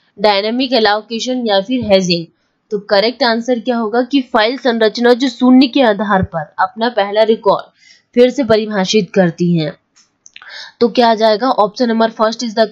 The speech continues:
correct answer, relative organization। Okay, Windows operating system में अक्षरों के grid पर एक अक्षर को double क्लिक करने के बाद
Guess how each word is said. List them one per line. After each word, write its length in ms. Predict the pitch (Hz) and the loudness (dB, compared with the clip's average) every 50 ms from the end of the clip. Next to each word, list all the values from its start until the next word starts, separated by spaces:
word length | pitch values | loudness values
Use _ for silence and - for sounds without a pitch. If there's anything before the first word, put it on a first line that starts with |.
| 214 | 0
correct 360 | 202 196 220 240 233 240 220 214 | 2 2 2 0 0 0 0 0
answer, 240 | 208 202 226 240 | 0 -2 -6 -2
relative 480 | 202 208 202 208 196 190 180 240 214 196 | 0 0 2 2 2 2 2 2 2 4
organization। 840 | 190 180 175 170 185 185 190 185 165 170 175 165 - - - - - - _ _ _ _ _ _ _ _ _ _ - | 2 2 0 -2 -2 -2 -2 -2 -2 -2 -2 -2 -2 -4 -4 -8 -14 -20 _ _ _ _ _ _ _ _ _ _ -8
Okay, 260 | 185 175 190 180 - - - - - - - - - | -6 -4 -2 -4 -4 -6 -10 -20 -20 -20 -16 -8 -2
Windows 520 | 196 233 247 240 240 226 262 294 320 262 | 0 2 4 4 4 4 4 2 2 2
operating 480 | 302 269 226 190 240 233 - 269 262 240 | 2 0 2 0 -2 -2 0 -2 -2 0
system 380 | - 240 226 - - 233 220 226 | -2 -4 -4 0 0 0 0 0
में 260 | 226 226 240 247 - | 2 2 2 2 2
अक्षरों 520 | - 202 196 - - - 233 220 254 277 | 0 -4 -4 -4 -2 0 2 2 2 0
के 200 | 233 233 269 254 | 0 0 -2 -2
grid 340 | 202 196 214 220 240 185 180 | 0 0 0 0 0 0 0
पर 340 | - 170 185 156 147 - - _ _ _ _ _ - | 0 0 0 0 -2 -8 -16 _ _ _ _ _ -2
एक 240 | 233 254 294 269 247 | 0 0 0 2 0
अक्षर 340 | 233 - - - 262 269 247 | -2 -2 -2 -2 0 0 2
को 140 | 247 254 247 | 2 2 2
double 380 | 202 208 202 196 208 233 254 | 4 2 2 2 2 0 -2
क्लिक 460 | 233 - 240 202 208 214 233 240 233 | -2 -2 -2 -2 0 -2 -2 -2 0
करने 320 | - 220 208 214 208 208 214 | 0 0 0 2 2 0 2
के 160 | 214 233 220 | 2 0 0
बाद 380 | 196 180 196 196 185 165 165 | 0 0 -2 -2 -2 -4 -8